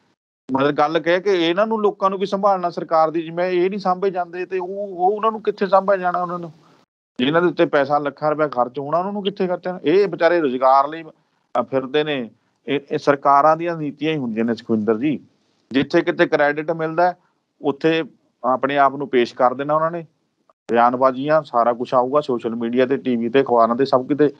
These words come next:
ਚਮਕਣਗੇ, ਨਾਲ ਖੜ ਕੇ ਫੋਟੋਆਂ ਦਰਾਣਗੇ। ਜਿੱਥੇ ਕਿਤੇ ਆਹ ਵਿਚਾਰੇ ਲੋਕ ਏਦਾਂ ਦੇ, ਚਾਹੇ ਉਹ ਲੜਕੀਆਂ ਨੇ, ਚਾਹੇ ਲੜਕੇ ਨੇ, ਰੁਜ਼ਗਾਰ ਮੰਗਦੇ ਨੇ, ਆਪਣੇ ਹੱਕਾਂ ਦੀ,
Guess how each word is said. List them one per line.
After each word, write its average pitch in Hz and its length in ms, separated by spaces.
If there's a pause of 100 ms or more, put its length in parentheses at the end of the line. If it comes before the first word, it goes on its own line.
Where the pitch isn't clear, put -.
(180)
ਚਮਕਣਗੇ, 139 460
ਨਾਲ 120 240
ਖੜ 120 160
ਕੇ 147 140
ਫੋਟੋਆਂ 131 320
ਦਰਾਣਗੇ। 107 400 (460)
ਜਿੱਥੇ 160 240
ਕਿਤੇ 180 260
ਆਹ 185 140
ਵਿਚਾਰੇ 170 280
ਲੋਕ 160 320
ਏਦਾਂ 156 260
ਦੇ, 156 260 (100)
ਚਾਹੇ 139 160
ਉਹ 143 60
ਲੜਕੀਆਂ 135 480
ਨੇ, 143 100
ਚਾਹੇ 131 160
ਲੜਕੇ 127 340
ਨੇ, 143 180
ਰੁਜ਼ਗਾਰ 131 580
ਮੰਗਦੇ 147 360
ਨੇ, 147 80
ਆਪਣੇ 139 260
ਹੱਕਾਂ 127 320
ਦੀ, 135 200